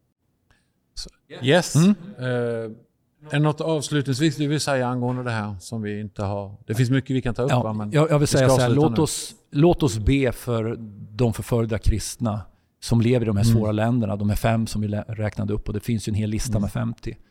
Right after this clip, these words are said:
Speaker 1: Mm.
Speaker 2: Låt oss be för dem.
Speaker 1: Och det fanns på den hemsidan.
Speaker 2: Finns på den
Speaker 1: Någon
Speaker 2: hemsidan.
Speaker 1: annan.
Speaker 2: Man kan också
Speaker 1: Ja.
Speaker 2: engagera sig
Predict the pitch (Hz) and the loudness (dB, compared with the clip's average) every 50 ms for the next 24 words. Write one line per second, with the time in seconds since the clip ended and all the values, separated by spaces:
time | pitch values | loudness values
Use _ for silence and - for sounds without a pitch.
0 | _ _ - 101 98 117 120 - 113 98 107 123 123 123 117 - 117 107 104 101 | _ _ -4 -2 -2 0 0 0 0 2 2 4 4 2 2 0 -4 -8 -8 -8
1 | 107 107 117 110 110 - - 113 101 - - 117 110 107 104 95 104 113 110 - | -4 0 2 2 2 2 0 -2 -2 -4 -8 -8 -6 -6 -4 -4 -4 -4 -4 -4
2 | - 101 127 123 - - 120 117 113 110 113 117 110 110 107 113 113 117 131 - | -2 0 0 0 0 0 0 0 2 2 0 0 0 -2 -4 -2 0 0 0 2
3 | - 151 160 160 - 165 147 143 139 - - 131 123 - - - - 139 143 147 | 2 2 0 0 0 0 0 0 -2 -2 -2 -4 -4 -6 -8 -4 -2 0 2 2
4 | 147 131 - - 113 110 113 | 2 0 0 -2 -6 -6 -8